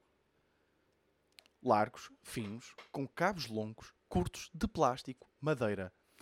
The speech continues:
Há no mercado uma infinidade de pentes e com funções variadas. Pá, escrito por Genaro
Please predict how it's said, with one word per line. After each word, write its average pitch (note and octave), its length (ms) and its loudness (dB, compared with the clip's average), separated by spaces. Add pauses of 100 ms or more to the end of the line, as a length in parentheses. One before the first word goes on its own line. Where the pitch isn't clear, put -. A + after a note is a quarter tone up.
Há G#3 120 2
no A3+ 80 2
mercado F3+ 400 0
uma E3+ 320 0
infinidade C#3+ 680 0
de - 60 -20
pentes A2+ 420 -4
e C3 60 -8
com D#3 200 -4
funções B2+ 380 -2
variadas. G#2+ 600 -6 (800)
Pá, D3 140 4
escrito - 680 -2 (140)
por C#3+ 260 -2 (380)
Genaro C#3 640 4